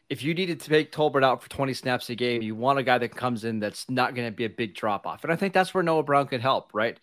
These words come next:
"Hey, Noah Brown, come play on first down when it's maybe a run play. We're gonna have you split out wide and run a slant." Like, that's where he could have a lot of value, and he's having a really, really good camp so far. Let's hope it continues.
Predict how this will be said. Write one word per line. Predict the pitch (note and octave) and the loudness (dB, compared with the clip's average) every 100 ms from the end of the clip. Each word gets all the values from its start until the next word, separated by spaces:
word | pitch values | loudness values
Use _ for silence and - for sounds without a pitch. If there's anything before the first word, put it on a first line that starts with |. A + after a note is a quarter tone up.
| - - | -20 -6
"Hey, | - D#3 B2 _ - | 2 2 2 _ -4
Noah | B2 A#2+ | 0 2
Brown, | C3 C3 | 2 2
come | D#3+ D#3+ | 0 2
play | - E3 | 4 6
on | D3 C3 | 6 4
first | C3 B2+ - | 2 0 0
down | B2+ A#2+ G2 - _ | 0 2 0 -8 _
when | A#2+ A2+ | -8 -8
it's | - - | -8 -10
maybe | C3 C3 B2 | -4 -2 0
a | A2+ | 2
run | A#2 A2+ | 2 0
play. | A2 G#2+ G2 | 0 -2 -2
We're | A2 | -2
gonna | B2 | 0
have | B2 B2 | 2 2
you | A#2 A#2 | 2 -6
split | - - C#3 B2+ | -8 0 4 6
out | A#2+ | 6
wide | A#2+ A#2 A#2 A2 | 4 4 4 2
and | G#2 G#2+ | -4 -2
run | A#2 | 0
a | A2+ G#2+ _ - _ | 0 -2 _ -20 _
slant." | - - B2 G#2+ G2 | -14 -4 -2 -2 -2
Like, | A#2 - - _ | -6 -6 -20 _
that's | B2 D3 D#3+ - C#3+ | 2 6 6 2 -2
where | C#3 | -2
he | A2 B2 | 0 -4
could | A2+ A2 | -2 -2
have | G2+ | 0
a | |
lot | G#2 G#2 | 0 -2
of | G2+ | -2
value, | G2+ A#2 B2+ A#2+ | 0 0 0 0
and | A#2 A2 - - _ _ _ _ | -2 -4 -10 -20 _ _ _ _
he's | _ - | _ -6
having | F3 C#3+ | -4 -4
a | |
really, | G#2+ G#2 - C#3+ C#3 | -6 -2 -2 0 -4
really | A2+ A2+ A2 | -8 -10 -10
good | A2 - | -14 -12
camp | - G#2+ - | -6 -6 -6
so | - G2+ | -10 -10
far. | - F#2+ | -6 -6
Let's | G2+ G2+ | -6 -2
hope | B2 G#2+ | 0 -2
it | - | -8
continues. | G2+ - - _ - | -10 -12 -18 _ -20